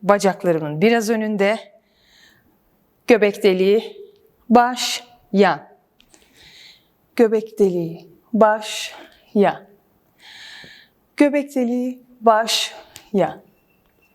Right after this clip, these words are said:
Dört. Beş. Altı.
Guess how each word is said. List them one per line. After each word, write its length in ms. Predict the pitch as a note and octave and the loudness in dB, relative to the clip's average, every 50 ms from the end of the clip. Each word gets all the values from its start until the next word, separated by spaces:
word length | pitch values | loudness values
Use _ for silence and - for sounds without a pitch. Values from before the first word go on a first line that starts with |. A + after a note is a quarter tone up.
| _ _ _ _ _ _ _ _ _ _ _ _ _ _ _ - | _ _ _ _ _ _ _ _ _ _ _ _ _ _ _ 2
Dört. 540 | G#3 A3 G3 D#3+ C3 - - - - - - - _ _ _ _ _ _ _ _ _ _ _ _ _ _ _ _ _ _ _ _ _ _ _ _ _ _ _ _ _ _ _ _ _ _ _ _ _ _ _ _ _ _ _ _ _ _ _ _ _ _ _ _ _ _ _ _ _ _ _ A#3 | 2 4 4 2 -2 -6 -10 -14 -14 -16 -20 -20 _ _ _ _ _ _ _ _ _ _ _ _ _ _ _ _ _ _ _ _ _ _ _ _ _ _ _ _ _ _ _ _ _ _ _ _ _ _ _ _ _ _ _ _ _ _ _ _ _ _ _ _ _ _ _ _ _ _ _ 2
Beş. 720 | A#3+ A#3+ G#3+ F#3+ E3 - - - - - - - - - - _ _ _ _ _ _ _ _ _ _ _ _ _ _ _ _ _ _ _ _ _ _ _ _ _ _ _ _ _ _ _ _ _ _ _ _ _ _ _ - - - - - - - - _ _ _ _ _ _ _ - - - - - - - - - - - - - - | 2 2 2 0 -4 -8 -8 -8 -8 -8 -8 -10 -10 -14 -20 _ _ _ _ _ _ _ _ _ _ _ _ _ _ _ _ _ _ _ _ _ _ _ _ _ _ _ _ _ _ _ _ _ _ _ _ _ _ _ -20 -20 -20 -20 -20 -20 -20 -20 _ _ _ _ _ _ _ 0 0 2 2 2 0 0 -2 -2 -2 -4 -4 -2 0
Altı. 640 | - A3+ G#3+ F#3+ F#3 - - G#3+ - B3+ B3+ - _ | 2 2 2 0 -4 -6 -8 -8 -8 -8 -10 -14 _